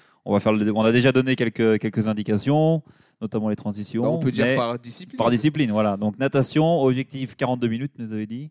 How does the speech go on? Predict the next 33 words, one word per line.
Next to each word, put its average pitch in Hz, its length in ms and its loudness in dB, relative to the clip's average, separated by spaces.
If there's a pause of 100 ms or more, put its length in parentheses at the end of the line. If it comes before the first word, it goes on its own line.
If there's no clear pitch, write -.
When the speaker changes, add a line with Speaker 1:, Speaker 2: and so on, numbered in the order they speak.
(100)
Speaker 2:
Ouais, 120 140 -14
j'ai 113 140 -16
fait 127 120 -12
trente-sept 156 480 -14
minutes 147 240 -12
vingt-six. 135 680 -16
Speaker 1:
Trente-sept 123 360 -14
minutes 107 140 -4
vingt-six, 101 280 -10
donc 101 140 -10
déjà 107 240 -2
cinq 127 240 -6
minutes 127 200 -4
d'avance 120 320 -2
sur 117 140 -8
le, 107 280 -6 (240)
sur - 160 -20
le 110 40 -12
temps. 127 180 -4
On - 40 -4
a 117 80 0
même 123 140 0
le 131 80 2
classement, 143 380 -2
Speaker 2:
Ça 156 120 -6
Speaker 1:
tu 131 80 -6
Speaker 2:
fait 117 60 -12
Speaker 1:
étais 127 160 -4
huit 131 200 -4
cent 151 140 -6
soixante-dix-septième, 131 880 -10 (680)
euh, 104 300 -4
total, 127 420 2